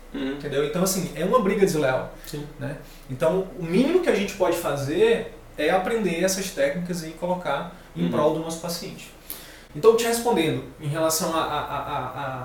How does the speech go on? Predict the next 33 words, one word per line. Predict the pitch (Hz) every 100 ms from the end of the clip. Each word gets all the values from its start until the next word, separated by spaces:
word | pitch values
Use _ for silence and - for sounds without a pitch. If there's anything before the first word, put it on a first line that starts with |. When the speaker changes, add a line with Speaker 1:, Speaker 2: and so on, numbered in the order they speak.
| -
Speaker 2:
a | -
técnicas | 175 185 185 180 185
de, | 175 156 175 190 202 180
é, | 156 156 160 156 147 143 135 - 131
de | 143
estimular | 175 208 196 180 185
o |
paciente | 185 185 185 180
a |
falar | - 175 160 160 196 190
ou | 175 170 180 190 - - - -
de | 131 156 180
escuta, | 180 - 170 139 135
né? | 127 135 - - - - -
Cara, | - 214 170 127 - - -
assim, | 143 - 175 127 - -
eu |
vou | 147
falar | 170 - 190
algumas | 180 156 165 170 147
aqui, | 147 - 180
né? | 160 151
Eu | 147
falo | 156 143 143
mais | 143 139 - - -
dessas | 139 - -
Speaker 1:
Uhum. | -
Speaker 2:
técnicas | - - 143 143
no | 143
curso | - 165 190 139
de |
comunicação | - 143 135 135 127 131
médica | 127 156 -